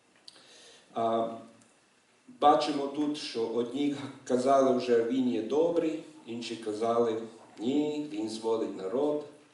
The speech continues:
Пізніше побачите, що деякі будуть казати, «О, він пророк», а другі будуть казати, «Він демона має». М? Хто є Ісус? Хто справді Він є? Контроверсійне питання в часих,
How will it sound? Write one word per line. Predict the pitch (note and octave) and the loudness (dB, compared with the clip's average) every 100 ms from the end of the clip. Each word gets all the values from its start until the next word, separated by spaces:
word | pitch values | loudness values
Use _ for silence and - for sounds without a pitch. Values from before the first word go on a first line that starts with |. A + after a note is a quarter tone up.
| _ _ _ - _ - | _ _ _ -20 _ -18
Пізніше | G#2+ A#2 C3 B2 | -10 -6 -4 -6
побачите, | A#2 A#2+ A#2 - - - | -6 0 0 0 -6 -10
що | - | -12
деякі | - A#2 A#2 | -6 -6 -6
будуть | G#2+ G#2+ G#2+ | -6 -6 -6
казати, | G#2 - - - | -4 -4 -2 2
«О, | G#3 | 4
він | F#3+ G3+ G3+ | 4 0 0
пророк», | G3+ G3+ B3 - - - - _ _ _ _ - | 0 4 4 2 -6 -12 -20 _ _ _ _ -20
а | |
другі | - A2+ | -10 -8
будуть | A2+ A2+ | -6 -6
казати, | A2 G#2 - - | -6 -4 -6 -8
«Він | - - | -12 -8
демона | G#2 A#2+ C#3 C3+ | -2 0 -2 -4
має». | C3+ C3 C3 - - - _ _ - | -2 -2 -4 -8 -14 -20 _ _ -18
М? | C#3 E3+ - _ _ - - _ _ | -18 -18 -20 _ _ -20 -20 _ _
Хто | - B3+ | -10 -8
є | - | -4
Ісус? | D#3 - - - - - - _ | -6 -8 -14 -18 -20 -20 -20 _
Хто | _ F#3+ | _ -8
справді | F#3+ - D3 C#3 B2 A2 | -8 -4 -2 -2 -4 -8
Він | G#2 | -10
є? | F#2 - - - _ _ _ _ _ _ | -10 -14 -16 -20 _ _ _ _ _ _
Контроверсійне | _ A#2+ B2+ C3+ C#3+ E3 E3+ | _ -8 -2 -2 -2 -4 -4
питання | E3+ D#3+ D#3 D3+ B2+ - - | -4 -4 -2 -2 -2 -6 -10
в | - | -12
часих, | A2+ - B2 B2 - | -10 -6 -4 -4 -8